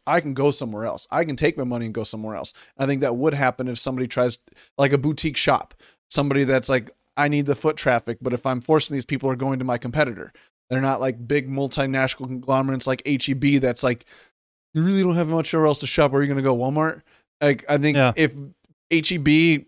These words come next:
Speaker 1: forced it, yeah, they'd have the confrontations, and they're doing it because the safety of their employees getting berated and yelled at.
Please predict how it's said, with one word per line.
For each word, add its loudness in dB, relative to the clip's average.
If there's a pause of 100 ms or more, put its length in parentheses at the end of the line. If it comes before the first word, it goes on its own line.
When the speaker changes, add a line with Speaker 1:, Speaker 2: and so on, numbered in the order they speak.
(140)
Speaker 1:
forced 0
it, 0 (160)
yeah, 4
they'd 2
have 2
the 0
confrontations, -2
and -4
they're 0
doing 2
it 0
because 0
the -2
safety 0
of -6
their -2
employees 0
getting -2
berated -2
and -4
yelled 2
at. 4